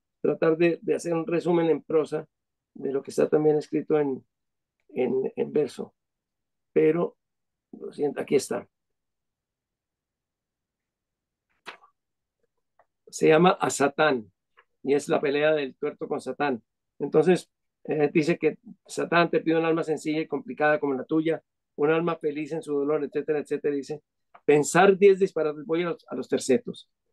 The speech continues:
"Pensar, pensar diez disparates y hacer mil disparates, pues tú, Satán, no ignoras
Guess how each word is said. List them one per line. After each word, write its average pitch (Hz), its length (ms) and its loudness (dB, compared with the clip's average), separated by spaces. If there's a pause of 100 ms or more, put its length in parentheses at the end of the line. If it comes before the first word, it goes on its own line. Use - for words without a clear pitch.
(580)
"Pensar, 165 540 4
pensar 165 420 2
diez 175 200 4
disparates 160 580 0
y 160 60 0
hacer 160 280 -2
mil 185 260 2
disparates, - 800 -6 (400)
pues 139 200 2
tú, 160 140 2
Satán, 156 560 2
no 156 160 4
ignoras 156 540 4